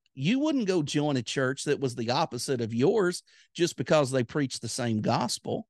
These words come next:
We all have preferences. Sometimes our preferences change.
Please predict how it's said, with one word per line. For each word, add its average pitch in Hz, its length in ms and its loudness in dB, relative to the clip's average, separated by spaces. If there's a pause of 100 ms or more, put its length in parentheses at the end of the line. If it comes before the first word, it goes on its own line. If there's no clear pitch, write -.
(640)
We 269 200 8
all 269 280 10
have 147 240 6
preferences. - 760 -2 (1000)
Sometimes 151 560 6
our 147 240 2
preferences 196 640 0
change. 220 520 0